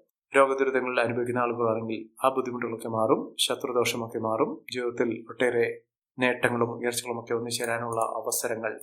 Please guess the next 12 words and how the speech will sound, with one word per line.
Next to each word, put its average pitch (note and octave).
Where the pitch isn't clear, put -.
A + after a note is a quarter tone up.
ഈ C3
നക്ഷത്രക്കാരുടെ A#2+
ജീവിതത്തിൽ A2+
ഉണ്ടാകുന്ന A2
ഒരു B2
സമയം A2+
കൂടിയാണ്. G#2+
മഹാഭാഗ്യകരമായിട്ടുള്ള A#2+
നേട്ടങ്ങൾ A#2+
കൊണ്ട് A#2
സമ്പന്നമാകാൻ A2+
പോകുന്ന A#2